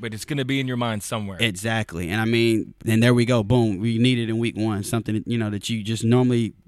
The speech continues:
Speaker 2: wouldn't think that you would need, but it's, it's been repped, it's been talked about. So, I mean, I, I think we did a great job in that avenue, you know, just being prepared and, and executing, you know, when the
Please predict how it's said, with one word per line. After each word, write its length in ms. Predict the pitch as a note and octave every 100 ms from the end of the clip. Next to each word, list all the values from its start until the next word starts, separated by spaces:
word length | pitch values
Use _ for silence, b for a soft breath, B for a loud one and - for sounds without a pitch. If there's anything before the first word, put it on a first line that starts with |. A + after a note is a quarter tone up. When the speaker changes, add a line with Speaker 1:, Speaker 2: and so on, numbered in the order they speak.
| _
Speaker 2:
wouldn't 260 | A2+ G#2+ -
think 160 | B2+ E2+
that 160 | -
you 60 | A#2+
would 140 | F2+
need, 240 | A2+ A#2+ F2
but 100 | G2+
it's, 260 | A2+ G#2+ -
it's 160 | A2+ A2
been 200 | A#2 G#2+
repped, 260 | A2+ -
it's 140 | G#2 G#2
been 160 | A#2+
talked 340 | - A#2 A2 -
about. 380 | F2+ E2+ D#2+ B B -
So, 120 | -
I 60 | A2+
mean, 140 | A2
I, 120 | A2+ A2
I 40 |
think 180 | G#2+ B2+
we 80 | B2
did 160 | A2+ G2
a 40 |
great 360 | F2 A#2 A#2+ C#2+
job 380 | A2 G#2+ G2+ - b b
in 100 | A2
that 140 | A#2+
avenue, 400 | G#2 A2 A2 G#2+
you 180 | G2+ G#2
know, 140 | G#2 G2+
just 200 | G#2+ G2+
being 220 | C3 B2+
prepared 560 | A#2 B2+ A#2 A2 G#2+ - b _
and, 160 | A2
and 140 | C3 A#2
executing, 760 | C3 - B2 - B2 A#2+ A2+
you 120 | A#2 B2
know, 180 | A2
when 240 | G#2 A#2 A#2
the 140 | A2